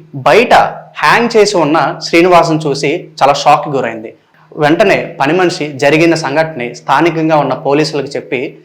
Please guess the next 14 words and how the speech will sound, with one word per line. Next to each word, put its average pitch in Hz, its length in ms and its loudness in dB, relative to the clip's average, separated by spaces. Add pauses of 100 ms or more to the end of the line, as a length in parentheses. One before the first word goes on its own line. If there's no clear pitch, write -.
(200)
రిపోర్ట్ 156 400 0
చేయడం 135 200 0
జరిగింది. 113 440 -8 (280)
So, 262 140 0
పోలీసులు 208 760 2 (240)
ఇది 165 160 4
హత్య 208 520 2 (140)
లేక 156 200 0
ఆత్మహత్య 151 800 2 (200)
అనే 139 140 -4
కోణంలో 139 640 0 (200)
ఎంక్వైరీ 151 340 0
చేస్తున్నారు. 117 500 -8 (300)
ఇక 233 100 2